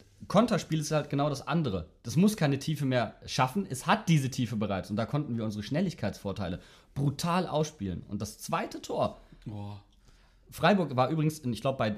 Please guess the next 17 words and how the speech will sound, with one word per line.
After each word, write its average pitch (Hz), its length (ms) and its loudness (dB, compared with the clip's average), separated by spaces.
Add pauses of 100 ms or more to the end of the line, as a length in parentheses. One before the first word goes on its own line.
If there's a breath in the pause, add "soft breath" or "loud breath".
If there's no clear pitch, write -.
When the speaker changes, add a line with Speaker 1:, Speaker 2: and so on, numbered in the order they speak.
(160)
Speaker 1:
drei 123 400 0
oder 120 160 0
vier 220 280 -2
Toren 190 280 2
sogar 127 240 0
jedes 143 300 -2
Mal 127 160 -2
in 117 100 0
Überzahl 113 640 4
und 107 100 -4
hat's 110 200 -6
trotzdem 180 480 -2
aufgrund 147 320 -2
des 160 140 -8
Tempos 143 520 -2
nicht 165 540 2
geschafft, - 560 -2